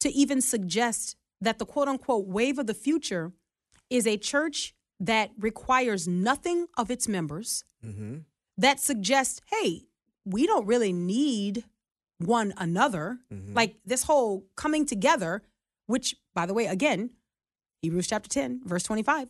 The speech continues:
Speaker 1: "Don't forsake the meeting," right? "Don't forsake the gathering together of the saints," right? "As is the habit of some." So how, um,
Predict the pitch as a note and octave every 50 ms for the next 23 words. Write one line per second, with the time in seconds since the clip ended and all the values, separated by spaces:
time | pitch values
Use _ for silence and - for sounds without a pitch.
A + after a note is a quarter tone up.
0 | _ - D#3+ F3 F3+ G3 A3 - - A#3+ A#3 - C4 B3+ C4 B3 - G#3+ G3 A#3
1 | A3 G3+ G3+ G#3 C#4+ E4 E4 A3 F3+ F#3+ A#3 - _ _ _ _ _ _ _ _
2 | _ _ _ - F#3 G#3+ A#3+ B3+ G3 F3 G3+ A3 B3+ B3 - C4+ B3 - C#4 C4
3 | - - A#3+ G#3+ E3 E3+ G3+ A3 C4+ D#4+ C#4 C4 B3 A#3+ A#3 - A#3 F#3 G#3+ C4
4 | D4 C4 A3 F#3 F#3 F#3+ - - E3+ E3+ A3+ C4+ C#4+ - - - - - _ -
5 | G#3+ A3+ C4 B3+ _ _ _ _ _ - A3 G#3+ F#3+ A#3+ A3+ F#3+ G#3+ G3 E3+ G#3
6 | A3+ A#3+ G#3+ A3 G#3 G3 F3+ - - A#3 A#3 B3 F#3+ G3 A#3+ C4 _ _ _ _
7 | _ _ _ _ _ _ _ _ _ _ _ _ _ _ _ _ _ - - -
8 | E4+ D4+ C4+ - _ _ _ _ _ _ _ _ _ _ _ _ _ _ _ _
9 | _ _ _ _ _ _ - - D#4 E4+ F4+ G4+ G#4+ A4 - - C4 C4 B3+ A#3
10 | G#3+ F#3 E3 D#3+ D3+ D3